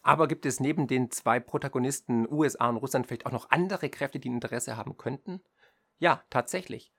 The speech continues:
Zum Beispiel die Ukraine. Wobei die Weltengemeinschaft einig ist, dass die Ukraine nicht die Kapazitäten, nicht die Möglichkeiten, nicht die Experten hat, so eine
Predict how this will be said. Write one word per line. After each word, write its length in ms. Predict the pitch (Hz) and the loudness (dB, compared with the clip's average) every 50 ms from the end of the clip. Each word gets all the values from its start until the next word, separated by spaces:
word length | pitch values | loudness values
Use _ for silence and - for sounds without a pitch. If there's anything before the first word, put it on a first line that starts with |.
| _ | _
Zum 120 | - - 156 | -6 -2 0
Beispiel 280 | 143 113 - - 127 | 0 0 -2 -4 -6
die 40 | - | -6
Ukraine. 520 | 135 135 - 143 139 - 247 294 - - - _ - | -6 -4 -2 -2 -2 0 0 0 -2 -2 -6 _ -2
Wobei 460 | - 139 - 131 123 127 131 135 - _ _ _ - | -2 2 4 6 6 6 2 -2 -8 _ _ _ -8
die 140 | 131 123 113 | -6 -2 0
Weltengemeinschaft 800 | 127 160 175 - 156 147 127 120 123 - - 123 - - - | 0 0 0 -2 -6 -4 -2 -4 -4 -4 -6 -10 -12 -6 -4
einig 320 | - 127 165 170 139 - - | -2 -2 -2 -2 -4 -4 -6
ist, 260 | 127 147 - - _ _ _ - | -8 -8 -8 -10 _ _ _ -12
dass 100 | 123 - | -10 -8
die 120 | - 135 | -6 -8
Ukraine 340 | - - - 131 131 131 120 | -8 -6 -8 -6 -4 -2 -2
nicht 320 | 117 127 165 175 - - | 0 0 -2 -4 -6 -8
die 40 | 139 | -10
Kapazitäten, 680 | - 127 - - - - 123 - - 131 127 - - 120 | -8 -8 -8 -8 -8 -10 -10 -8 -6 -8 -8 -4 -4 -4
nicht 180 | 151 151 - | -4 -4 -6
die 60 | 143 | -6
Möglichkeiten, 580 | 151 127 131 127 - 127 - - 120 113 - 120 | -2 -2 -4 -4 -6 -12 -12 -10 -10 -8 -6 -6
nicht 200 | 135 143 - - | -6 -6 -8 -10
die 40 | 117 | -12
Experten 480 | 110 - - - - 131 - - 127 | -10 -10 -12 -6 -4 -4 -4 -2 -2
hat, 160 | 117 104 - - | -6 -4 -2 -2
so 280 | - - 165 165 - | -2 0 0 -2 -2
eine 220 | - 135 120 110 | -2 -2 -2 -4